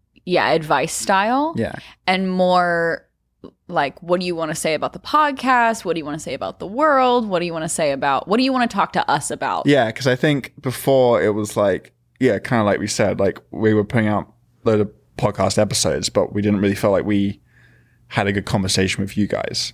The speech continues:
Speaker 1: Yeah,
Speaker 2: At
Speaker 1: there
Speaker 2: least
Speaker 1: was, like,
Speaker 2: that's
Speaker 1: less
Speaker 2: how I felt.
Speaker 1: Yeah, there was less communication. And, like, also it's tough 'cause Will and I, like, you know,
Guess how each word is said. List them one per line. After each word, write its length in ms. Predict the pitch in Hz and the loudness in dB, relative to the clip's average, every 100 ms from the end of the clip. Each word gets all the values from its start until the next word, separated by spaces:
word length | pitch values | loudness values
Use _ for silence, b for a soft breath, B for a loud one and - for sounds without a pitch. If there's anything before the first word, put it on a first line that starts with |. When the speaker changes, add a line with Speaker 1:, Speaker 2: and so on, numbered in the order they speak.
| _ | _
Speaker 1:
Yeah, 460 | 190 202 202 139 - | -6 0 0 0 -4
Speaker 2:
At 100 | - | 0
Speaker 1:
there 20 | 117 | 2
Speaker 2:
least 160 | 135 | 2
Speaker 1:
was, 20 | |
like, 80 | 214 | 2
Speaker 2:
that's 100 | 131 | 2
Speaker 1:
less 100 | 101 110 | 2 2
Speaker 2:
how 120 | 104 | 2
I 160 | 101 | 2
felt. 320 | 92 - - - 640 523 | 0 -6 -4 0 2 2
Speaker 1:
Yeah, 200 | 208 175 | 0 2
there 120 | 233 | 0
was 140 | 247 | 2
less 180 | 254 254 | 0 -2
communication. 840 | - 226 190 180 175 165 151 139 | -2 -4 -4 -4 -4 -4 -4 -6
And, 220 | - 180 190 | -4 -2 2
like, 220 | 180 - B B - - | 0 -2 B B -6 2
also 440 | 190 202 233 196 | 2 2 2 2
it's 340 | 180 - - - | 2 -2 -6 -4
tough 280 | - 156 - | -2 -2 0
'cause 280 | 185 170 - | -2 -2 -2
Will 200 | 185 180 | 2 2
and 80 | 170 | 2
I, 280 | 160 156 - - - | 2 2 0 -6 -4
like, 220 | 175 143 - | 0 0 -2
you 100 | 175 | -4
know, 140 | 139 | -4